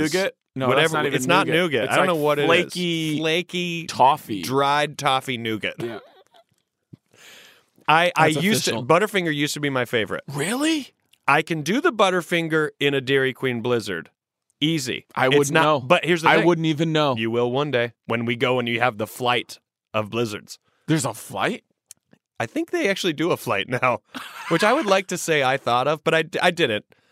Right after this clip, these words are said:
Speaker 2: But I think at one point I was like, <laughs> did I tell you, I, maybe I brought this up on the podcast. One time I tried to open a tab at Dairy Queen. I ordered,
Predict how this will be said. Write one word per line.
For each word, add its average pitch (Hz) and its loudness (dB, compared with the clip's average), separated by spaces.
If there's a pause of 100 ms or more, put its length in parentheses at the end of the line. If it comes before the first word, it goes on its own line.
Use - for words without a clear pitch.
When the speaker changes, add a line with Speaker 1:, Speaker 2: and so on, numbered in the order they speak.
(160)
Speaker 2:
But 160 4
I 165 6
think 175 0
at 165 4
one 160 6
point 160 4
I 143 8
was 127 0
like, 120 4 (220)
<laughs> - -20
did 208 4
I 262 6
tell 392 0
you, 330 2
I, 220 4
maybe 226 2
I 202 4
brought 160 2
this 143 -4
up 151 0
on 135 -2
the 127 -4
podcast. 131 0
One 160 -2
time 165 -2
I 139 2
tried 131 -2
to - -6
open 127 -2
a 107 -4
tab 117 0
at 127 -2
Dairy 131 -2
Queen. 147 -4 (800)
I 143 2
ordered, 143 0